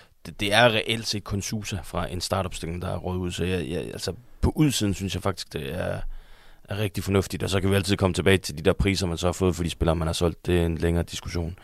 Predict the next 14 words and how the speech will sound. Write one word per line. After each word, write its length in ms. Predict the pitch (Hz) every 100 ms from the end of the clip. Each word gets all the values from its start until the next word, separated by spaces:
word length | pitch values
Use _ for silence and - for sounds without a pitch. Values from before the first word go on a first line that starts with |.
| - -
som 200 | - 82
vi 80 | 76
allerede 260 | 82 85 92
har 200 | 95 90
haft 200 | 82 -
flere 180 | 85
gange 200 | 87 82
her. 140 | 85 87 - - - -
Men, 320 | 92 95 87
men 300 | 98 87 71 - - - -
spillere 440 | - 107 107 107
ind, 180 | 107 113 - -
der, 100 | 90 -
altså... 140 | -